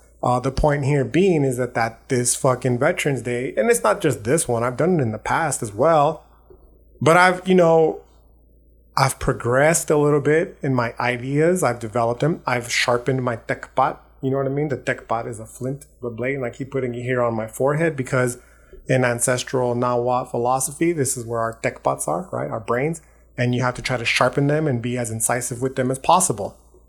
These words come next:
And although my ideas were heavily, heavily,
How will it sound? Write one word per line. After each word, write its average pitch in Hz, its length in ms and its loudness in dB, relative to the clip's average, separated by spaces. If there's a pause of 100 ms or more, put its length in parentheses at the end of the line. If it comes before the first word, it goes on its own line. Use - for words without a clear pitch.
(100)
And 143 300 4
although 139 380 2
my 139 200 2
ideas 139 520 0
were 131 480 0 (920)
heavily, 147 480 4
heavily, 160 540 -2